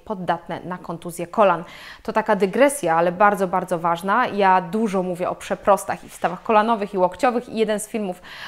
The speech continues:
e, o przeprostach, wstawach kolanowych Wam tutaj podlinkuję.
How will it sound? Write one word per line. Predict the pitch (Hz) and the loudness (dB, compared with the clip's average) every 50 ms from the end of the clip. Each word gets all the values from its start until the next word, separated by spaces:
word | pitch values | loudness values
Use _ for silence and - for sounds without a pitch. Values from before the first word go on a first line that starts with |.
| 233 - | -10 -4
e, | - 202 196 190 190 - | -2 0 0 2 0 0
o | - 202 | -2 -4
przeprostach, | - - - 202 - - 226 233 233 - - 202 190 | -4 -6 -6 -4 0 2 2 2 2 0 -2 -4 -2
wstawach | - - 190 185 190 - | -4 -4 -2 -2 -2 0
kolanowych | - 220 202 190 196 190 185 190 170 | 2 2 2 4 2 0 -2 -4 -4
Wam | - 175 175 | -4 -6 -4
tutaj | - 185 185 175 | -4 -4 -4 -2
podlinkuję. | 180 190 180 175 180 170 160 - - 165 190 208 285 | 0 -2 -2 -2 -4 -8 -8 -6 -4 -2 0 0 -2